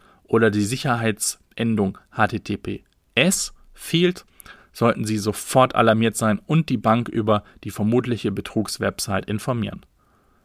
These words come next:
Keinesfalls sollten Sie auf dieser Webseite Einlogdaten oder sonstige sensible Informationen eingeben. Auch Trojaner können für das Übernehmen der Online-Banking-Accounts genutzt werden. Es gibt sogar eine eigene Gruppe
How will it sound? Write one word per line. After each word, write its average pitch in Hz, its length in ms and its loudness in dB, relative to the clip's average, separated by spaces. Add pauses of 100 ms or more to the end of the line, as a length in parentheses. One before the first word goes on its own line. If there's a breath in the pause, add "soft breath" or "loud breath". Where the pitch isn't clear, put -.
(120)
Keinesfalls 160 600 2
sollten 139 240 4
Sie 113 140 0
auf - 140 -2
dieser 131 420 2
Webseite 104 640 2 (320 soft breath)
Einlogdaten 113 880 4
oder 139 300 6
sonstige 117 500 2
sensible 104 480 0
Informationen 110 720 -2
eingeben. 101 640 -8 (1200)
Auch 147 220 2
Trojaner 180 480 6
können 160 240 0
für 143 160 2
das 135 260 2 (220)
Übernehmen 131 720 4
der - 120 0
Online-Banking-Accounts 117 1300 2 (140)
genutzt 110 440 0
werden. 95 320 -6 (460 soft breath)
Es 123 160 -2
gibt - 160 0
sogar 151 280 4
eine 123 220 2
eigene 147 360 4
Gruppe 147 500 4